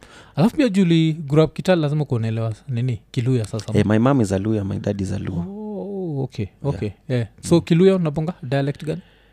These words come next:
Speaker 2: My mom i-, ye ni Mnyala, wa
Speaker 1: Mnyala.
Speaker 2: Kakamega.
Speaker 1: Yeah.
Speaker 2: Yeah, yeah.
Speaker 1: Hizo vitu zinakuwaga mingi hata sizijuagi hizo.
Speaker 2: Yeah.
Speaker 1: Mukiniuliza najua Maragoli, Bukusu, Tiriki.
Speaker 2: Alafu Nyala.
Speaker 1: Siki sijuagi hizo. Mi najua, I think, hizo tatu.
Speaker 2: Yeah.
Speaker 1: 'Cause Bukusu lazima tuwajue juu ya kina Wetangula.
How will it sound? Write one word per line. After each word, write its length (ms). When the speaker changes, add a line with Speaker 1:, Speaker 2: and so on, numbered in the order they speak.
Speaker 2:
My 140
mom 260
i-, 220
ye 60
ni 100
Mnyala, 360
wa 100
Speaker 1:
Mnyala. 220
Speaker 2:
Kakamega. 600
Speaker 1:
Yeah. 140
Speaker 2:
Yeah, 100
yeah. 200
Speaker 1:
Hizo 140
vitu 160
zinakuwaga 420
mingi 200
hata 200
sizijuagi 640
hizo. 140
Speaker 2:
Yeah. 160
Speaker 1:
Mukiniuliza 440
najua 320
Maragoli, 600
Bukusu, 680
Tiriki. 680
Speaker 2:
Alafu 300
Nyala. 480
Speaker 1:
Siki 200
sijuagi 380
hizo. 140
Mi 160
najua, 300
I 40
think, 220
hizo 180
tatu. 360
Speaker 2:
Yeah. 120
Speaker 1:
'Cause 180
Bukusu 360
lazima 300
tuwajue 400
juu 80
ya 60
kina 180
Wetangula. 600